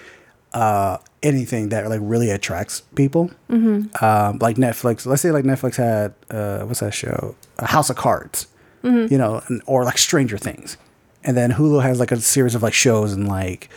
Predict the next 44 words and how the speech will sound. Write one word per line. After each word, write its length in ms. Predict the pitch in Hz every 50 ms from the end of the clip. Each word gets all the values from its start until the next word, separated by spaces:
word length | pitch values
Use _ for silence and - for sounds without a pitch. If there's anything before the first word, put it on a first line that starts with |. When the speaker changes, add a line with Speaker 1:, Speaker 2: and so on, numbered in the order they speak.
| - - - - - - _ _ _
Speaker 1:
of 220 | 123 117 104 113
documentaries 680 | 117 117 107 - - 107 101 92 85 - - 92 90
and 100 | 92 90
stuff 240 | - - 92 101 -
like 200 | - 85 90 -
that. 260 | - 87 85 73 73 - - - -
Speaker 2:
Mm-hmm. 220 | - 226 220 220
Speaker 1:
Disney 300 | 196 165 151 135 123 139
has, 340 | 131 131 127 120 - - -
what, 260 | 147 135 90 - - -
The 60 | 135
Mandalorian. 760 | 143 156 147 131 127 117 123 120 117 107 92 82 85 90 110 _ -
Everybody's 360 | 139 147 135 131 127 123 120
waiting 260 | 117 123 113 117 117
for, 200 | - - 120 113
like, 300 | 110 110 104 104 104 -
the 100 | - 110
Marvel 340 | 117 117 110 110 98 101 98
stuff 220 | - - 104 -
to 80 | - -
show 220 | - - 104 101
up. 180 | 87 85 - - - - - - - - - -
H 180 | - 143 139
B 80 | - 180
O 60 | 165
Max 300 | 135 131 123 143 147 -
is, 80 | 143 123
like, 140 | 123 110 107 -
betting, 720 | 110 107 101 - - 107 107 110 123 139 139 151 151 151 - _ _ _ _ _ _ _ _
from 180 | - - 143 135
what 120 | 135 135
I, 20 | 139
uh, 260 | 135 - - - 123
from 160 | 120 - 135 139
what 40 |
I 40 | 139 139
understand, 240 | 139 - 156 147
they're 100 | 127 123
also 240 | 117 120 123 - 135
betting 400 | 120 104 - 123 110 117 127 127
on 60 | 131
that 180 | 120 92 95 -
Justice 420 | - - 123 117 - - 131 -
League 320 | - 143 143 143 143 147